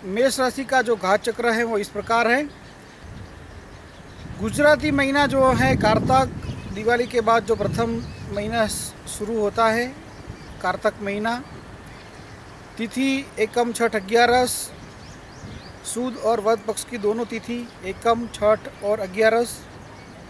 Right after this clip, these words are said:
रविवार, मघा नक्षत्र, विष्कुंभ योग,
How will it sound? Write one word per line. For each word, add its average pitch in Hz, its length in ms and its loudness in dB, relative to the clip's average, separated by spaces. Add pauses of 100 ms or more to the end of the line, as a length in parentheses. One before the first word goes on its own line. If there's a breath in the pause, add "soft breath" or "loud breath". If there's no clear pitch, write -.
(380)
रविवार, 220 640 4 (1000)
मघा 180 340 0
नक्षत्र, 233 720 0 (960)
विष्कुंभ 254 500 0
योग, 254 340 6